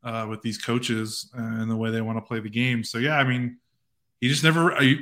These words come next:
you think about it, he just never had to do it. In high school, why is he setting screens? He's, he's running, jumping, dunking over everyone. Uh, and then he gets to college and he plays on a team that just doesn't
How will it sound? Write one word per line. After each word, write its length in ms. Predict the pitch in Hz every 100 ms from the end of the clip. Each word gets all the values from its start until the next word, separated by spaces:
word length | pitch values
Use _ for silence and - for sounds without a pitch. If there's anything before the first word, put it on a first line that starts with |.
| - -
you 120 | 143
think 220 | 135 190
about 260 | 165 117 120
it, 40 |
he 60 | 131
just 160 | 139 127
never 180 | 127
had 120 | 135 135
to 60 |
do 200 | 117 160
it. 140 | 185 120
In 120 | 120
high 180 | 120 156
school, 560 | - 131 123 127 131 - - _ -
why 100 | 120
is 100 | 135
he 80 | 170
setting 260 | - 117
screens? 420 | 113 - 113 107
He's, 280 | 117 127 131 -
he's 320 | 117 139 117
running, 380 | 117 123 139 127
jumping, 500 | 123 123 135 131 113
dunking 300 | 127 139 131
over 220 | 131 117
everyone. 540 | 139 156 120 117 131 - _ _ _ _
Uh, 220 | 120 117 127
and 120 | 123
then 100 | 123
he 80 | 131
gets 220 | 135 135
to 60 | -
college 480 | - 127 170 131 120
and 80 |
he 80 | 120
plays 280 | 120 127 123
on 120 | 123
a 60 | 117
team 300 | - 127 131
that 100 | 113
just 200 | 117 113
doesn't 340 | 120 117 120